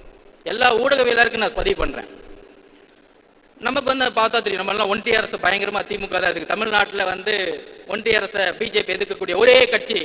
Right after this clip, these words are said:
அப்படிங்கிற ஒரு பிரச்சாரத்தை தவிர இந்த மூன்று எலெக்ஷன் வேற எந்த அஜெண்டாவும் அவங்களுக்கு கிடையாது. எலெக்ஷன்ல ஜெயிக்கிறதுக்கு மட்டும்தான் பி ஜே பியை வந்து அவங்க வந்து எதிர்க்கக்கூடிய ஒரு விஷயம்.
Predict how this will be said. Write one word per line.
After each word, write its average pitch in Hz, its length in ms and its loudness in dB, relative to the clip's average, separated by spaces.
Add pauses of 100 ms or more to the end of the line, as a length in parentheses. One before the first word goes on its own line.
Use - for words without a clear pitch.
(140)
அப்படிங்கிற 202 300 0
ஒரு 190 120 0
பிரச்சாரத்தை 226 400 0
தவிர 180 240 2 (920)
இந்த 190 420 4
மூன்று 214 240 -2
எலெக்ஷன் 233 420 2
வேற 208 120 4
எந்த 233 240 0 (280)
அஜெண்டாவும் 226 320 2
அவங்களுக்கு 208 240 -4
கிடையாது. 147 260 -2 (260)
எலெக்ஷன்ல 240 460 0
ஜெயிக்கிறதுக்கு 233 420 2
மட்டும்தான் 262 340 2
பி 240 100 0
ஜே 240 120 2
பியை 208 180 2
வந்து 202 260 0
அவங்க 190 180 0
வந்து 190 220 -2 (280)
எதிர்க்கக்கூடிய 196 480 0 (720)
ஒரு 214 120 0
விஷயம். - 300 0